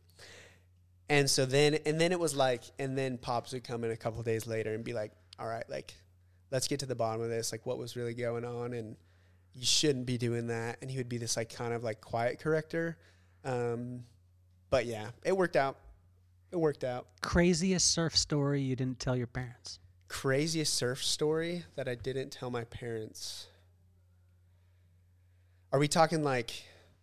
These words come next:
Speaker 1: party, surf, like,
Speaker 2: We're
Speaker 1: out
Speaker 2: go-, we're
Speaker 1: there
Speaker 2: gonna
Speaker 1: in the
Speaker 2: go into all
Speaker 1: water?
Speaker 2: of them. We're going into all
Speaker 1: Just
Speaker 2: of them,
Speaker 1: everything.
Speaker 2: but just, but just give me one, like, give me one that,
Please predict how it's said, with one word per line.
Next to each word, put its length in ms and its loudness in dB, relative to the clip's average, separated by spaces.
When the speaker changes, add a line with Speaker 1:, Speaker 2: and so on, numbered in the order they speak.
Speaker 1:
party, 1000 8
surf, 640 4
like, 220 2
Speaker 2:
We're 180 2
Speaker 1:
out 240 6
Speaker 2:
go-, 100 10
we're 60 12
Speaker 1:
there 80 10
Speaker 2:
gonna 140 12
Speaker 1:
in 60 8
the 80 8
Speaker 2:
go 80 10
into 160 8
all 300 8
Speaker 1:
water? 120 8
Speaker 2:
of 60 0
them. 360 -2
We're 120 4
going 220 6
into 220 4
all 80 4
Speaker 1:
Just 140 10
Speaker 2:
of 60 8
them, 80 8
Speaker 1:
everything. 380 4
Speaker 2:
but 60 2
just, 300 4
but 120 8
just 200 4
give 140 6
me 160 6
one, 380 4
like, 160 4
give 120 2
me 100 4
one 240 6
that, 140 0